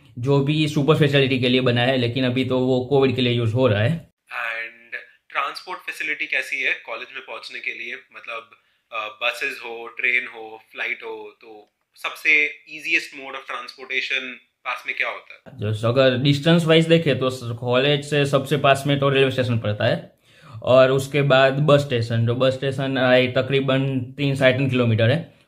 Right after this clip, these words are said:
Speaker 1: और रेलवे स्टेशन तो एक डेढ़ किलोमीटर ही होगा। और एयरपोर्ट का भी देखे तो आपको,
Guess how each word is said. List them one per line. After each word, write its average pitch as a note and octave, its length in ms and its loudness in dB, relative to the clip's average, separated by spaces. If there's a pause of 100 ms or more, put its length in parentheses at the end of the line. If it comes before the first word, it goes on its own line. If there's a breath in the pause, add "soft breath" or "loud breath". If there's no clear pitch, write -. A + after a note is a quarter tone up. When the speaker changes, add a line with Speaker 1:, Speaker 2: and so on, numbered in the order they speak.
Speaker 1:
और C3 100 0
रेलवे C#3 220 4
स्टेशन B2+ 420 -2
तो C3 200 0
एक C3+ 200 2
डेढ़ B2+ 120 2
किलोमीटर A2+ 360 0
ही G#2+ 80 -2
होगा। G#2 340 -4 (360 soft breath)
और B2+ 200 4
एयरपोर्ट C#3 560 2
का C#3 120 4
भी C#3+ 140 0
देखे C#3+ 340 2
तो B2 160 0
आपको, B2 600 2